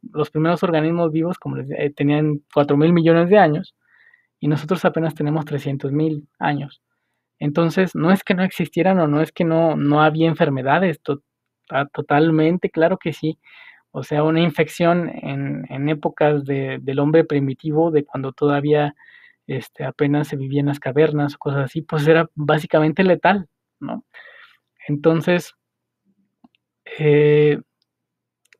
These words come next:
este entendimiento de, de qué viene o de qué es lo que está causando las enfermedades,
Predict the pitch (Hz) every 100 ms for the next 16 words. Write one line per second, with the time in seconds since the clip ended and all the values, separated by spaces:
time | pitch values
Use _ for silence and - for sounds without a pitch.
0 | _ - 185 - 240 233 202 165 156 160
1 | 185 196 185 147 139 151 135 143 _ -
2 | 202 180 170 175 185 156 143 143 - 196
3 | 208 - 185 196 190 185 - 175 175 165
4 | 156 151 151 143 151 160 180